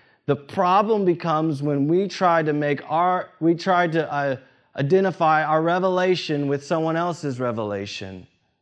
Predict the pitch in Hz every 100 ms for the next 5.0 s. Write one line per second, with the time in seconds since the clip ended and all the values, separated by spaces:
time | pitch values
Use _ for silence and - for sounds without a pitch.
0 | _ _ _ _ _ _ _ - 135 147
1 | 156 196 226 214 208 208 202 190 196 -
2 | 165 147 139 135 - - 151 151 127 143
3 | 165 208 196 160 139 131 139 135 131 143
4 | 147 180 175 160 - 165 151 - 143